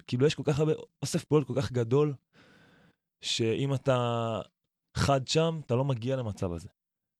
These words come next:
וזו החוכמה של קבוצה מנצחת, לדעתי. כי לנצח משחקים צמודים, בסוף זה לא... זה, זה עוזר לך, אבל זה לא מחזיק מים. אם אתה מגיע צמוד, צמוד, בסוף אתה צריך לנצח משחקים בעשר, בשתים עשרה, כאילו, סטייל כמו שהיה מול הפועל תל אביב עכשיו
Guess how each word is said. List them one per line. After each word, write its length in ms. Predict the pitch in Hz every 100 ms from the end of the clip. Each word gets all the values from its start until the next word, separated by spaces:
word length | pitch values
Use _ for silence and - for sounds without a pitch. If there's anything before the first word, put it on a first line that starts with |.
| _ -
וזו 360 | 98 92 120
החוכמה 360 | 147 90 90 113
של 120 | 101
קבוצה 260 | 104 98 107
מנצחת, 560 | 98 92 104 98 -
לדעתי. 340 | 95 92 92 101 - _ -
כי 340 | 101 98 95 - _ - - -
לנצח 300 | 110 135 160
משחקים 340 | 151 135 160
צמודים, 400 | - 131 131 147
בסוף 220 | 117 131
זה 100 | 117
לא... 100 | 127 139 _ _ - - - - - _ _ _
זה, 240 | 110 117 113
זה 120 | 127
עוזר 300 | 110 135 156
לך, 220 | 147 98 - - -
אבל 120 | 101
זה 100 | 104
לא 80 | 147
מחזיק 300 | 123 117 120
מים. 240 | 104 87 - - -
אם 60 |
אתה 140 | 117 127
מגיע 260 | 110 123
צמוד, 360 | 123 117 120 113
צמוד, 160 | 113 - -
בסוף 160 | 131 127
אתה 80 |
צריך 280 | 135 139 127
לנצח 240 | 117 131 120
משחקים 380 | 110 107 123
בעשר, 440 | 107 104 - 98 90
בשתים 360 | 90 - 107
עשרה, 300 | 104 - 95 87
כאילו, 200 | 110 110
סטייל 320 | - 143 139
כמו 120 | 135
שהיה 160 | 135 131
מול 140 | 117
הפועל 200 | 110 120
תל 160 | 104 87
אביב 200 | 117 156
עכשיו 260 | - 190